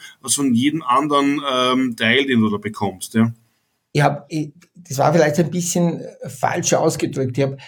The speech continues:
Speaker 2: von so hohen Spitzen habe ich gar nie geredet, von so, so wirklich hohen Spitzen, sondern einfach von dem her, du, du bist ja, wenn du, wenn du strapaziert bist und du bist schon richtig lang unterwegs und du hast schon vier, fünf Stunden in den Beinen und mehr, dann bist du ja, dann bist du ja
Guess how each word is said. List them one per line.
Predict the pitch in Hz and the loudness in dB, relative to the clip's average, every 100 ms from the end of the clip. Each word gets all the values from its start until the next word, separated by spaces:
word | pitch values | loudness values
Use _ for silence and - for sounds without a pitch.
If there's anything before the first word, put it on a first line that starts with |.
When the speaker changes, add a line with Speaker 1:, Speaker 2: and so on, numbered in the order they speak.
| - | -4
Speaker 2:
von | 151 139 | 0 2
so | 131 | 2
hohen | 127 165 170 | 2 2 2
Spitzen | 170 156 - 170 160 | -2 -6 -2 0 0
habe | 160 156 | 0 2
ich | 160 165 - | 2 0 -2
gar | 151 135 | 0 4
nie | 135 131 | 4 2
geredet, | 135 117 117 117 | 0 0 -2 -2
von | 139 | -2
so, | 131 131 131 | -2 -4 -2
so | 151 135 | 0 2
wirklich | 131 120 117 131 | 2 0 -2 -2
hohen | 127 117 | -2 -2
Spitzen, | - 117 - 117 | -4 -8 -6 -4
sondern | 127 135 143 139 - - | 0 2 0 -4 -12 -12
einfach | 127 139 165 165 | -2 2 2 2
von | 170 139 | 0 2
dem | 143 | 4
her, | 156 156 - _ | 4 2 -6 _
du, | - 151 - | -8 -8 -8
du | 156 | -4
bist | 170 170 | -2 4
ja, | 165 | 4
wenn | 160 156 | 4 4
du, | 160 156 175 | 4 4 0
wenn | 160 | 2
du | 165 160 | 4 2
strapaziert | 156 151 151 120 147 175 - | 4 2 0 -2 0 0 2
bist | 180 180 165 | 2 2 -4
und | 156 | -6
du | |
bist | 147 - | -8 -2
schon | 165 147 | 2 4
richtig | 156 - 147 | 2 -2 -2
lang | 131 151 165 | 2 2 2
unterwegs | 147 151 135 165 165 | 0 0 0 0 -2
und | 147 | -2
du | 156 | 0
hast | 151 | 0
schon | 156 147 | 0 -2
vier, | 151 160 | 0 0
fünf | 165 165 - | 2 -4 -4
Stunden | - 143 160 160 | -6 -4 -4 -4
in | 151 | -4
den | 156 | -4
Beinen | 139 156 175 151 | -6 -4 -4 -4
und | 127 135 | -4 0
mehr, | 123 - - _ _ _ _ - | 0 0 -4 _ _ _ _ -2
dann | 120 | 0
bist | 170 170 | 2 2
du | |
ja, | 160 - - _ | 2 2 -8 _
dann | 156 147 | -2 -2
bist | 156 | 0
du | 170 | 2
ja | 156 147 | 2 0